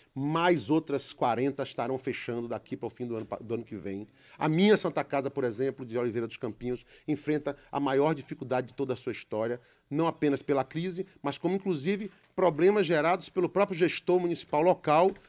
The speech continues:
e pela prefeitura local, dificultando o funcionamento da instituição em vez de ajudar. Então, por essas e outras, o meu apelo a todos vocês,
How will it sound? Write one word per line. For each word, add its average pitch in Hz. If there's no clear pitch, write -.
e 165
pela 185
prefeitura 170
local, 147
dificultando 180
o -
funcionamento 127
da 131
instituição 117
em 127
vez 131
de 123
ajudar. 90
Então, 151
por 160
essas 190
e 135
outras, 135
o -
meu 151
apelo 143
a 131
todos 143
vocês, 104